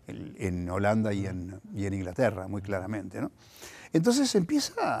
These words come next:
a pas-, y bueno, y entonces yo ahí, ¿por qué no vendo un poco de cerveza? Y ahí, ¿por qué no vendo otra cosa? Entonces, ya, ya el asunto no es básicamente el fútbol,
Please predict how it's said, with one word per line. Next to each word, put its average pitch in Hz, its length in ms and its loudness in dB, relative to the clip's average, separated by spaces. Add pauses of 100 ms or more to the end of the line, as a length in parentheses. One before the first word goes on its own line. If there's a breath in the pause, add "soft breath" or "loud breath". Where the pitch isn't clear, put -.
(100)
a - 480 -18
pas-, - 180 -8
y 127 200 4
bueno, 226 240 6
y 139 100 8
entonces 202 340 4
yo 185 160 6
ahí, 185 200 8
¿por 202 200 4
qué 202 160 4
no 196 140 4
vendo 185 280 8
un 156 100 4
poco 156 180 2
de 135 80 2
cerveza? 127 520 4 (400 loud breath)
Y 123 120 6
ahí, 170 180 10
¿por 202 180 8
qué 202 140 6
no 180 120 10
vendo 175 320 8
otra 131 320 8
cosa? 147 440 6 (300 soft breath)
Entonces, 220 440 4 (440 soft breath)
ya, 196 460 8 (580)
ya 135 160 6
el 170 80 8
asunto 165 360 6
no 208 80 6
es 185 80 6
básicamente 113 720 4
el 123 280 10
fútbol, 92 520 -2